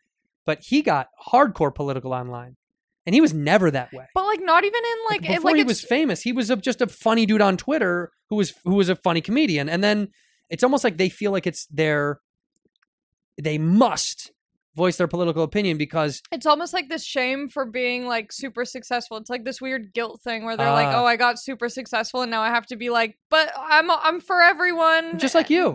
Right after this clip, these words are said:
Speaker 2: Medicare for all,
Speaker 1: Just like you
Speaker 2: always."
Speaker 1: guys. Yeah, I'm just, I just want the, the common man problem.
Speaker 2: Yeah.
Speaker 1: I'm just doing it for my fifteen million dollar house.
Speaker 2: Well, and Kumail used to have, like, funny, interesting political stuff, and then it went to, like, super corny, like, ghost written, like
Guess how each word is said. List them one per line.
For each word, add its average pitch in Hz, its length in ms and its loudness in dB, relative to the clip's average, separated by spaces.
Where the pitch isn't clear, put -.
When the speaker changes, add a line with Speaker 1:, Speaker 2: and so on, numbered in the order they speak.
Speaker 2:
Medicare 349 400 0
for 311 180 2
all, 311 520 4
Speaker 1:
Just 302 180 4
like 262 160 4
you 269 100 0
Speaker 2:
always." 262 40 -2
Speaker 1:
guys. 147 300 -2
Yeah, 208 200 0
I'm 156 80 -4
just, 170 140 -8
I 165 80 -2
just 196 160 -6
want 214 160 -4
the, 214 140 -2
the 202 100 -6
common 214 300 -4
man 233 200 -2
problem. 135 440 -6
Speaker 2:
Yeah. 247 260 -6
Speaker 1:
I'm 165 100 -6
just 175 140 -6
doing 185 180 0
it 170 60 -4
for - 60 -12
my 170 140 -2
fifteen 165 360 -6
million 156 240 -4
dollar 139 220 -2
house. 180 380 -8
Speaker 2:
Well, 294 80 0
and 370 240 -2
Kumail 330 440 -2
used 294 220 -8
to 320 60 -2
have, 285 80 -2
like, 240 180 -8
funny, 247 400 -4
interesting 262 640 -10
political 294 340 -8
stuff, 320 260 -2
and 254 120 -8
then 247 100 -4
it 254 80 -4
went 254 220 -8
to, 262 60 -10
like, 247 120 -6
super 240 380 -6
corny, 226 580 -6
like, 196 440 -8
ghost 220 320 -8
written, 208 380 -8
like 190 340 -10